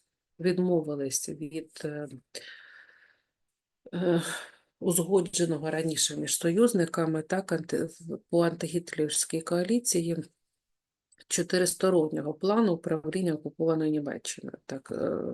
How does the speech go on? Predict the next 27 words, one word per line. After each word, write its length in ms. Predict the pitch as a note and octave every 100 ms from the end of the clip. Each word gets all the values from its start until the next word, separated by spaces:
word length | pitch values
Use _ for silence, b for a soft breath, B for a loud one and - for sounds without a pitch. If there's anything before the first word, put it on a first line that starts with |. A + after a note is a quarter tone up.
| -
тобто 340 | - _ D#3+
її 220 | D#3+ F3
розподілили 760 | E3 D#3 - - D#3+ E3+ D#3+ -
між 280 | D3 - -
собою 420 | D#3+ D#3+ C#3+ C#3
С 200 | - D#3
Ш 220 | - G#3
А, 120 | A#3+
Велика 360 | A3+ E3+ D#3+ D3+
Британія, 580 | - E3+ G#3 G#3+ F#3+ E3+
Франція. 640 | F3 F#3 F#3+ - A3+ A#3 A#3 B B B B B B B B -
Е, 400 | F3 E3+ E3 - -
а 60 |
потім, 420 | E3+ G#3+ A3+ F3
як 160 | E3 D3+
бачимо, 600 | F3+ F3+ - E3+ E3+ E3 _ _ _ _ _ _ _ _ _ _ _ _
було, 480 | E3+ E3 E3 F3 F3
е, 40 | E3+ B B -
ну, 300 | F#3+ E3 F#3
там 280 | G3 F3 D#3
свої, 360 | - E3+ F3 E3+
е, 40 | E3
грошові 680 | E3 D#3+ D#3 E3 E3 - E3
знаки 420 | E3 G#3+ A#3+ A#3 F#3+
навіть 300 | F3+ E3+ E3+
вводили, 460 | E3+ E3 D#3 D3+
да? 260 | D3+ - G3